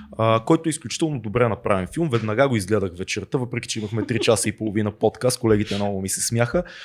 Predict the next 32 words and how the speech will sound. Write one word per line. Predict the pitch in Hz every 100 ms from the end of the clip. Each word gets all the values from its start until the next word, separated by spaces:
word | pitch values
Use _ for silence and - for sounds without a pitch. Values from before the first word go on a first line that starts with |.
| -
но | 135 156 -
седнах | - - 143 170 -
и | 131 135 -
го | 113
изгледах. | 120 95 90 85 - - - - _ -
Филма | 165 160 175
е | 180 -
много, | 123 147 156 160 -
много | 127 131
впечатляващ | 123 101 - 104 98 -
на | 90
пръв | - 90
поглед, | - 92 90 139 185 -
но | 117 135 147 165 165 -
проблемите | 117 101 135 143 113
с | - -
него | 120 127 135
са | - 123 131 -
един | 92 110 117
куп. | 113 - - _ - - -
И | -
тези | 135 143
проблеми | 143 95 90 120 151 131
лесно | 123 120
може | 113 107
да | 104
намерите | 101 104 110 123
в | 117 101
дебунк | 101 98 107
видеята | 90 90 95 -
за | 82 85
филма. | - 127 147 147